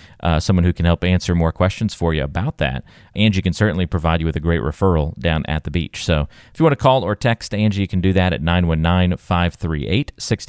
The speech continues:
four seven seven. Angie's got a great network of realtors in all sorts of areas that she can help point you in the right direction to work with. Nine one nine, five three eight, six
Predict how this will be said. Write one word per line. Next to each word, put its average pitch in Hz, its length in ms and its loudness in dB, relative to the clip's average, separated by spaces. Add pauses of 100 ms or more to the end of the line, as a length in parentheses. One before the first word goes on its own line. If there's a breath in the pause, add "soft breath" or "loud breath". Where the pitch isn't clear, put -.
four 80 380 0
seven 73 400 -2
seven. 98 400 4 (420 loud breath)
Angie's 85 300 2
got 82 140 0
a - 20 -8
great 82 180 0
network 82 460 0
of 78 120 -2
realtors 82 600 0
in 80 60 2
all 90 120 4
sorts 92 280 0
of 80 100 -8
areas 82 500 0
that - 120 -8
she - 160 -6
can - 100 -4
help 78 220 -2
point 82 200 -2
you 71 40 -2
in 76 80 -2
the 76 80 0
right 80 120 0
direction 82 360 -4
to 67 80 -4
work 76 200 -2
with. 69 280 -4 (440 loud breath)
Nine 107 300 4
one 98 140 4
nine, 85 320 2
five 87 360 0
three 78 460 -8
eight, 104 260 -4 (120)
six - 320 -6